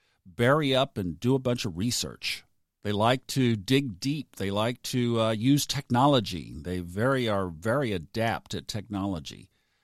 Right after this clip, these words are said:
So when you lay those kinds of characteristics over this August moon, what might you do? Well, you might release, <laughs>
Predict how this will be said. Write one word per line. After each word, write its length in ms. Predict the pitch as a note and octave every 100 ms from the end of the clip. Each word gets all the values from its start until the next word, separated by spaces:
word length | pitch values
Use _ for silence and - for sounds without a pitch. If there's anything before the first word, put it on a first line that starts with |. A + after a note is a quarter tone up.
| _ _ _
So 140 | - E3
when 200 | E3 F3
you 100 | F#3+
lay 260 | F#3+ G3+
those 400 | G3+ A#2+ D3+ E3+
kinds 600 | - - C3+ C#3 D3+ C#3
of 160 | B2+ -
characteristics 1120 | - C#3 C3 - G#2+ A2 C3+ - F#2 - -
over 300 | B2+ B2+ A#2
this 380 | G2 C3 - - -
August 480 | G2 D#2 D2+ - -
moon, 420 | D2 C#2+ E2+ E3+ - _ _ -
what 180 | D#3 C3+
might 280 | C3 C#3+
you 200 | C#3+ C#3+
do? 360 | C3 E3 D#3+ C2+
Well, 340 | D#2+ G#2 G#2+ E3+
you 140 | B2+
might 380 | A2+ B2+ D3 D#3+
release, 1040 | B2+ D3 B2 G#2+ D3+ G#3+ G3 - - - - _ -
<laughs> 60 | -